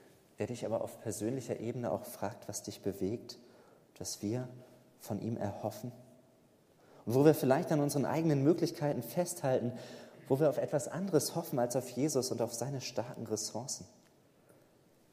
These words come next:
Geben wir ihm die Möglichkeit, der zu sein, der für uns kämpft? Ich glaube, es ist immer wieder ein Schritt ins Ungewisse.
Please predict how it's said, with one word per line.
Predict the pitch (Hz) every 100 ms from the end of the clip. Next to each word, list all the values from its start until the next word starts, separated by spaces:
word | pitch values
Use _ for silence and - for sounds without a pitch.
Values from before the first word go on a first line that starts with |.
| _
Geben | - 113 113
wir | 113 120
ihm | 120
die | 123
Möglichkeit, | 113 104 139 147 - - 123 120 - -
der | 123
zu | - 117
sein, | 101 98 120 123 - - - - - _ _ -
der | 95
für | - 98
uns | 92 -
kämpft? | - 95 151 - - - _ - _ _ _ -
Ich | -
glaube, | - 131 139
es | 120
ist | 113
immer | 131 120
wieder | 123
ein | 101 101
Schritt | - 135
ins | 120 -
Ungewisse. | - 123 117 85 85 -